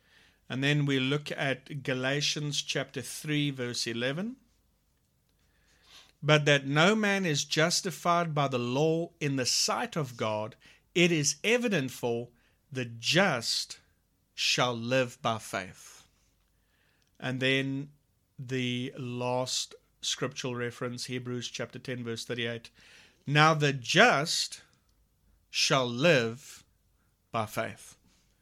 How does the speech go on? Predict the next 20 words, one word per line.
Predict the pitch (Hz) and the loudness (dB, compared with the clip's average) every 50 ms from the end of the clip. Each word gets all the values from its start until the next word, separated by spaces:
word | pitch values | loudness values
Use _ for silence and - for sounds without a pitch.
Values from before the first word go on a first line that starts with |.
| _ _ _ _ _ _ _ _ _ _ | _ _ _ _ _ _ _ _ _ _
Then | 131 139 | -2 0
he | 135 127 | 0 0
says, | - - 139 135 127 - | 2 2 2 0 0 -2
"But | - 139 135 | -2 0 0
if | 139 135 127 151 | 0 0 0 0
any | 143 143 143 | 0 0 0
man | 135 135 131 131 127 | -2 -2 -2 -2 -2
draw | 127 - 131 123 120 120 | -4 -2 -2 -2 -2 -2
back, | 120 127 123 131 131 - - - - | -2 0 -2 -2 -2 -4 -14 -14 -10
my | 120 113 | -8 -6
soul | 110 - - - - 131 127 127 123 127 131 - | -4 -4 -4 -2 -2 -2 -2 -2 -4 -6 -10 -10
shall | - - - 127 117 113 110 | -10 -8 -6 -4 -6 -6 -6
have | 120 120 120 120 120 - - | -6 -6 -6 -6 -8 -10 -12
no | 120 117 117 120 123 | -10 -8 -8 -8 -8
pleasure | 120 - - - 123 120 117 113 120 113 | -10 -12 -12 -8 -8 -8 -8 -8 -8 -8
in | 110 113 113 | -10 -10 -12
him." | 107 107 113 - _ - - - - - - - - - | -12 -16 -18 -20 _ -20 -18 -18 -18 -18 -18 -18 -4 2
You | 160 208 233 | 2 2 2
can | - 339 330 285 | 2 -4 -2 0
see | - - - - 202 151 123 117 117 113 | 2 2 2 2 2 0 0 -2 -4 -8